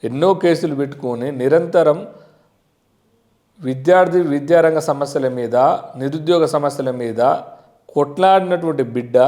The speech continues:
అదేవిధంగా అడ్వకేట్స్ ఫోరం నుంచి కూడా ఎన్నో ఉద్యమాలు చేసినటువంటి బిడ్డ.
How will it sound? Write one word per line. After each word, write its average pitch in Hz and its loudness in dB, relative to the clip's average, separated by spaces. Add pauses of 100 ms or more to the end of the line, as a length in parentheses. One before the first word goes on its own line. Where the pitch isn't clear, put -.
(1000)
అదేవిధంగా 175 2 (280)
అడ్వకేట్స్ 185 0 (1700)
ఫోరం 190 4
నుంచి 175 -4
కూడా 170 2 (540)
ఎన్నో 143 0
ఉద్యమాలు 170 2
చేసినటువంటి 127 -4
బిడ్డ. 110 -4